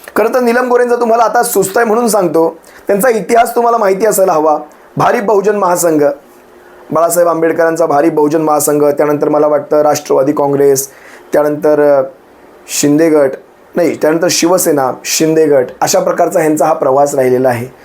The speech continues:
कुठेही त्यांना तो मान मरातब मिळाला नाही जो उद्धव साहेबांच्या शिवसेनेमध्ये मिळाला होता. पण ठीक आहे, शेवटी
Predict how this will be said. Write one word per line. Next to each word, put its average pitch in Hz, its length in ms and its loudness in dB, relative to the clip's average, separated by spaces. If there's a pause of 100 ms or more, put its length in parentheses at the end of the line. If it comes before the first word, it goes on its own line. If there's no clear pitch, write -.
(500)
कुठेही 254 400 2
त्यांना 247 280 0
तो 240 140 0
मान 220 220 0
मरातब 220 360 0
मिळाला 196 300 2
नाही 180 180 0
जो 220 260 0 (360)
उद्धव 180 260 0
साहेबांच्या 190 440 0
शिवसेनेमध्ये 165 640 0
मिळाला 139 280 2
होता. 131 340 0
पण 185 220 -4
ठीक 220 240 0
आहे, - 180 -2 (320)
शेवटी 170 460 -2